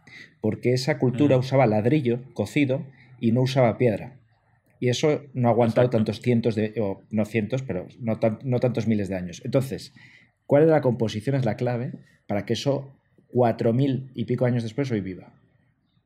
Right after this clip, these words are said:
Speaker 2: Claro, eso es, eh, lo que te explican en el documental, cómo con los materiales que tenían en esa zona, en la, en, en los, eh, en los bancos ahí de, de alrededor del Nilo, tenían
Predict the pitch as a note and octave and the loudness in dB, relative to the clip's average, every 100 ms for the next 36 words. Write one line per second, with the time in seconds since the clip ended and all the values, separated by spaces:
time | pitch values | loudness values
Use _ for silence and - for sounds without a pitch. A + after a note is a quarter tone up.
0 | _ _ _ _ _ _ B2 G2+ - - | _ _ _ _ _ _ -6 -6 -8 -20
1 | - - A2 C#3+ D3+ E3+ - B2+ A#2 G#2+ | -20 -8 -2 0 2 0 0 0 2 0
2 | G#2 G#2 G2+ F#2 G2 - A#2 B2 A#2+ G#2 | 0 0 0 -2 -6 -6 -6 -2 0 0
3 | G2+ G2+ G#2 G2+ G#2 A#2 C3 G#2+ G#2+ A#2+ | -2 -4 -4 -4 -4 -6 -4 -4 0 -2
4 | C#3 A2+ G2+ G2 G2 A2 G2 G2+ G#2 A2 | -2 -6 -4 -4 -4 -4 -4 -2 -2 -2
5 | - A#2 A2 A#2 G#2+ G2 G#2+ B2+ A2+ B2+ | -4 -4 -2 -2 -2 -4 -4 -4 -4 -2
6 | B2 A#2+ G#3 - G2+ F#2 F#2+ F#2+ G2 F#2+ | -2 -2 -4 -10 -8 -4 -4 -4 -8 -6
7 | G2 F#2+ F#2+ F#2+ F#2+ - G2 F#2 F#2 G2 | -6 -6 -4 -4 -6 -8 -8 -6 -6 -6
8 | G2 F#2 F#2+ F#2 F#2 F#2 G#2+ A2 G#2+ A2 | -6 -8 -8 -6 -8 -6 -6 -6 -4 -2
9 | A2 G#2+ G#2 G2+ G2 G2+ G2 G2 G2+ G#2 | -2 -2 -2 -2 -4 -4 -4 -6 -4 -4
10 | A2 G#2+ G#2+ A#2 B2 B2+ - - - - | -2 -2 -2 0 0 0 -4 -10 -12 -12
11 | - - G#2 A2 D3+ G#2+ F#2 | -18 -12 -6 -2 -2 -2 -8